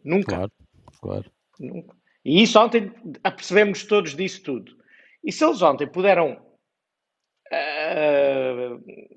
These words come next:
Speaker 1: torcer, adaptar, inovar os regulamentos em alguns parâmetros, também deviam ter in-, deviam ter dito, "Olha, nós demos estas duas voltas, mas isto não foi uma corrida.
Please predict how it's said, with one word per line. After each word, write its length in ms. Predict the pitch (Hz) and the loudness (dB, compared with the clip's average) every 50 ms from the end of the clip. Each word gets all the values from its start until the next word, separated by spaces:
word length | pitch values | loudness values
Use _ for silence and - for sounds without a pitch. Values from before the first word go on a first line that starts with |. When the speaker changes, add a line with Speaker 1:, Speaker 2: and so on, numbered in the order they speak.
| - _ - | -20 _ -4
Speaker 1:
torcer, 760 | 208 175 - - - - 214 208 202 190 165 143 117 - - _ _ _ _ _ _ - - _ - | -4 -4 -4 -4 -4 2 4 6 6 6 2 0 -4 -10 -16 _ _ _ _ _ _ -20 -20 _ -6
adaptar, 720 | - 170 156 156 190 190 190 - - 202 196 196 190 180 156 139 131 117 - - _ _ _ _ _ _ _ _ _ - | -4 -4 0 0 0 0 0 -2 2 4 4 4 4 2 -2 -8 -12 -12 -14 -16 _ _ _ _ _ _ _ _ _ -14
inovar 640 | 240 208 190 196 190 156 170 208 202 196 190 185 156 147 139 131 - - 147 165 - - | -10 -8 -6 -6 -6 -2 0 2 2 4 2 0 0 -4 -8 -10 -12 -14 -16 -16 -16 -12
os 200 | - 196 185 160 | -10 -10 -8 -8
regulamentos 680 | 160 147 156 170 175 170 165 160 151 143 135 - - 147 | -10 -8 -4 0 2 2 2 2 0 -4 -4 -8 -10 -2
em 60 | 151 | 2
alguns 420 | 151 156 156 151 170 180 165 - | 4 4 4 2 -2 -8 -8 -10
parâmetros, 480 | - - 156 135 127 127 135 135 - - | -6 -6 -4 -4 -4 -6 -6 -10 -16 -12
também 220 | - 190 220 233 | -8 -8 -6 -6
deviam 200 | 214 190 220 214 | -6 -6 -6 -6
ter 200 | 214 220 214 196 | -2 -2 -2 -2
in-, 220 | 214 214 214 220 - _ _ _ - | -2 -4 -4 -6 -8 _ _ _ -20
deviam 360 | 185 175 170 202 226 233 214 | -16 -10 -4 0 2 2 2
ter 260 | 226 226 214 208 180 | 4 4 4 4 4
dito, 260 | 180 214 220 - 233 | 2 0 0 2 2
"Olha, 200 | 185 143 120 - - - - _ - - _ _ | 2 2 2 -2 -12 -20 -20 _ -20 -20 _ _
nós 180 | - 190 233 202 | 2 4 4 6
demos 240 | 233 226 214 180 196 | 6 2 2 2 -4
estas 260 | 202 - 208 196 165 | -4 -4 -4 -6 -4
duas 180 | 170 196 160 | -4 -4 -2
voltas, 260 | 147 202 220 208 190 180 | -2 -2 -4 -4 -6 -10
mas 140 | 208 185 | -8 -8
isto 140 | 190 185 - | -8 -10 -8
não 80 | 214 190 | -10 -8
foi 120 | - 208 202 | -6 -6 -6
uma 100 | 196 185 | -8 -8
corrida. 380 | - - 185 190 180 160 - | -10 -10 -8 -8 -8 -10 -14